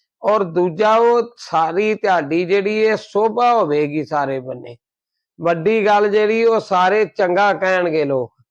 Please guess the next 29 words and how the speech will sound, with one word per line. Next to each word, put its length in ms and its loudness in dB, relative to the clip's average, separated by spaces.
ਵੀ 180 4
ਉਹ 160 0
ਫਲਾਣਾ 540 0
ਪਿੰਡ 240 0
ਬਈ 200 0
ਬਹੁਤ 400 0
ਚੰਗਾ, 340 2
ਉਹਨਾਂ 300 2
ਨੇ 100 0
ਆਪਸ 380 0
ਵਿੱਚ 260 -2
ਸਰਬਸੰਮਤੀ 680 -6
ਕਰ 180 0
ਲਈ, 280 -2
ਇਹ 160 4
ਵਡਿਆਈ 520 2
ਮਿਲੇਗੀ 440 0
ਤੁਹਾਨੂੰ। 460 -2
ਅਸੀਂ 320 2
ਤਾਂ 120 0
ਇਹੋ 300 2
ਹੀ 80 4
ਬੇਨਤੀ 500 0
ਕਰਾਂਗੇ 560 -2
ਤੇ 400 2
ਇਹੋ 400 2
ਬੇਨਤੀਆਂ 560 0
ਨੂੰ 300 0
ਸੰਗਤ 520 -2